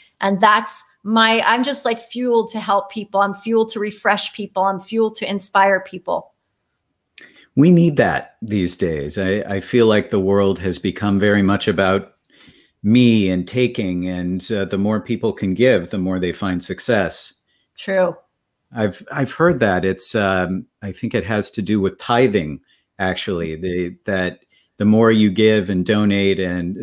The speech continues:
Speaker 2: that you find it back, and there's some mystical, uh, it's not based in rational reasoning. It just happens.
Speaker 1: Yeah. You know, the Bible talks a lot about,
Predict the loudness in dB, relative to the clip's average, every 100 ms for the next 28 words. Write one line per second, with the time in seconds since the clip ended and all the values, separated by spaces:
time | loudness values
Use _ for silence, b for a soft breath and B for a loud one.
0 | -4 -2 -2 -4 -2 -2 -6 -10 -2 2
1 | 2 0 0 0 0 -2 -2 -2 0 0
2 | 0 2 2 0 -4 -2 0 0 -4 b
3 | b b _ _ -4 -2 -2 -4 -6 -8
4 | -8 -8 -8 -8 -6 2 4 4 0 -6
5 | -2 4 4 2 2 4 4 0 0 2
6 | 2 0 0 2 4 4 4 0 -2 -6
7 | -6 -10 -8 -6 -6 -10 -18 -16 -16 b
8 | b b -2 2 4 2 -2 -6 -4 -2
9 | -4 -4 0 2 2 -2 -2 -4 -4 -4
10 | -4 -2 -2 -4